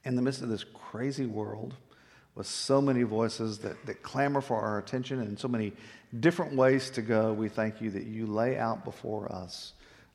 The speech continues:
uh, your way of blessing and joy, and that you call us to follow and,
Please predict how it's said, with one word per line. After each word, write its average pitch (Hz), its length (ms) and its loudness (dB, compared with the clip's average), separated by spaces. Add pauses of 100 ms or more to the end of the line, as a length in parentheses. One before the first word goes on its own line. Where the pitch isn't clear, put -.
uh, 101 80 -4
your 117 340 2
way 101 400 -2
of 98 220 -12
blessing 92 500 -8
and 95 140 -8
joy, 98 440 -8 (1000)
and 107 120 -12
that 110 200 -12
you 123 160 -8
call 127 520 -2
us 117 280 -6
to - 100 -12
follow 110 480 -6
and, - 200 -8